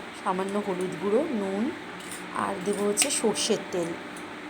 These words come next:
দিয়ে ম্যারিনেশন করে আমি তিরিশ মিনিট মতো রেখে দিয়েছিলাম।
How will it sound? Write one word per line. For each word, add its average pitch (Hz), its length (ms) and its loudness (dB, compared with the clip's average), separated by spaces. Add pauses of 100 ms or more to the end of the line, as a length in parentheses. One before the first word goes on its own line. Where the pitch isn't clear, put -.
(2500)
দিয়ে 226 260 4
ম্যারিনেশন 220 560 4 (100)
করে 226 200 8 (500)
আমি 190 300 2 (220)
তিরিশ 220 380 0
মিনিট 220 320 6
মতো 220 220 2
রেখে 226 280 4
দিয়েছিলাম। 196 500 2